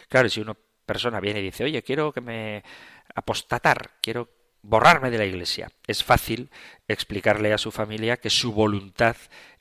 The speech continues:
era la de no ser tratado como cristiano, ni ser cristiano, y por lo tanto, en respeto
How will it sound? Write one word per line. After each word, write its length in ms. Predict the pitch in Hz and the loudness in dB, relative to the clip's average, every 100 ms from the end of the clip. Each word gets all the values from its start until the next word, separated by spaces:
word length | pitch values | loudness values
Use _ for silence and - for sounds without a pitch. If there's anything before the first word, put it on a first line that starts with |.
| - | -2
era 380 | 101 107 120 - | 2 4 2 -2
la 200 | 98 92 | -2 0
de 100 | 92 | 0
no 180 | 104 117 | 0 0
ser 240 | - 120 | 2 -2
tratado 560 | - - 98 113 110 107 | -2 -4 -2 -2 -2 -4
como 220 | 98 92 | -10 -12
cristiano, 560 | - - 147 165 82 _ _ | -12 -4 -2 -2 -6 _ _
ni 200 | 107 104 | -10 -4
ser 300 | - 120 110 | 0 0 -2
cristiano, 520 | - 90 - 147 131 - _ | -8 -8 -2 -2 -4 -18 _
y 80 | - | -10
por 180 | - | -8
lo 80 | 95 | -6
tanto, 460 | - 127 127 135 - | -2 -2 0 -6 -2
en 180 | 113 101 | -4 -2
respeto 640 | 95 101 - - 143 - | -4 -2 -4 0 -2 -2